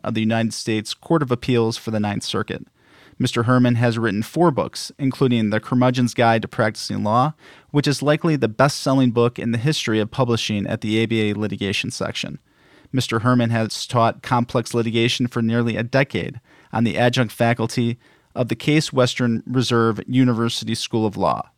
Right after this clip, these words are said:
He is a graduate of Princeton University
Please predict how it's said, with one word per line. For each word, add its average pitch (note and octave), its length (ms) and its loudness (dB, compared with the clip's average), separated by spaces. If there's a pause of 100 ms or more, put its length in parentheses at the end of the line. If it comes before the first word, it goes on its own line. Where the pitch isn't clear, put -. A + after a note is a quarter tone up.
(160)
He B2+ 120 -2
is A2+ 100 0
a A2 40 -6
graduate A#2+ 520 2
of - 100 -10
Princeton D#3+ 400 0
University C3+ 800 2